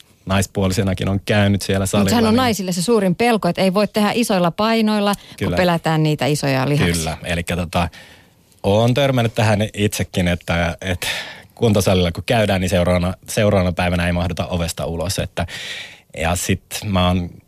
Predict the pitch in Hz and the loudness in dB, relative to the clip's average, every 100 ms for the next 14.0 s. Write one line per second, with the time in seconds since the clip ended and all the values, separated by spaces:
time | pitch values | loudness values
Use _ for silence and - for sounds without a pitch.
0 | - - _ - _ _ - 95 - 98 | -20 -20 _ -20 _ _ -2 -2 2 0
1 | 95 95 90 104 95 92 95 98 95 - | 2 0 2 2 2 2 0 2 0 -2
2 | 98 95 104 104 98 104 98 92 101 95 | -4 -2 0 0 -2 -2 -2 0 0 2
3 | 90 92 - 104 95 92 98 90 90 87 | 0 0 0 2 2 2 0 0 -2 -4
4 | 87 90 98 - 98 - 101 98 98 98 | -4 -2 -4 -2 -2 0 2 4 4 2
5 | 107 - 131 127 - 107 117 131 113 110 | 0 0 2 0 0 0 2 0 0 -2
6 | 104 101 98 92 - - - 104 104 92 | 0 2 0 -2 -8 -12 -4 0 2 2
7 | 92 90 92 - 98 101 92 98 - 98 | 0 -2 -6 -4 0 0 0 -4 -2 -2
8 | 95 95 98 90 104 92 85 90 87 104 | 0 0 0 2 2 2 0 0 2 2
9 | 151 135 - 98 98 98 95 87 90 87 | 2 -2 -2 -2 -2 -2 -2 -2 -4 0
10 | 104 104 90 92 85 90 78 76 87 90 | 2 2 2 2 0 -2 -6 -4 -2 -2
11 | - 82 82 92 87 87 85 85 90 - | -4 -6 -4 0 0 2 0 0 -2 -4
12 | 87 - - - 78 80 87 85 - 82 | -6 -10 -18 -10 -4 2 2 2 -2 -6
13 | - 87 85 78 - 78 - - 76 | -6 -6 -6 -8 -10 -8 -8 -8 -8